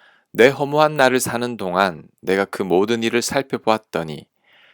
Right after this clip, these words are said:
자기의 의로움에도 불구하고 멸망하는 의인이 있고 자기의 악행에도 불구하고 장수하는 악인이 있으니 지나치게 의인이 되지도 말며 지나치게 지혜자도 되지 말라. 어찌하여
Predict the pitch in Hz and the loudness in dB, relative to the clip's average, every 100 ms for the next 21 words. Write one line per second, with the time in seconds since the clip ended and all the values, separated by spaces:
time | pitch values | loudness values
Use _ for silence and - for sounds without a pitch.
0 | _ - 101 101 113 101 - 131 139 127 | _ -4 -2 0 0 0 2 2 2 2
1 | 117 110 - 110 104 90 78 78 85 98 | 0 -4 -6 -4 -2 -2 -4 -8 0 0
2 | 113 117 120 117 113 120 123 98 - - | 2 -2 -2 -4 -4 -4 -4 -10 -10 -6
3 | 78 - _ _ _ _ _ - 90 87 | -6 -8 _ _ _ _ _ -2 -2 0
4 | - 113 - 135 120 110 98 - 98 98 | -2 -2 -2 -2 -2 -2 -4 -6 -2 0
5 | 82 - 82 - 90 104 - 101 101 104 | -2 -4 -10 -4 -4 -2 0 0 0 0
6 | 113 113 117 87 - - 80 73 - _ | 0 0 -6 -4 -4 -4 -8 -12 -16 _
7 | _ _ _ _ _ - - 98 - - | _ _ _ _ _ -14 -4 -2 -2 -2
8 | 127 123 139 143 127 98 - 110 117 90 | 2 2 0 -4 -6 -6 -4 -2 -2 -2
9 | 76 80 78 - _ _ - - 92 85 | -8 -10 -10 -14 _ _ -14 -4 -2 -2
10 | - 90 85 - 123 110 107 107 107 90 | -4 -2 -2 2 2 4 0 0 -4 -4
11 | - 101 82 76 76 - _ _ _ _ | -6 -6 -6 -6 -10 -12 _ _ _ _
12 | - 120 - 139 104 98 95 | -6 -6 -2 0 2 0 -2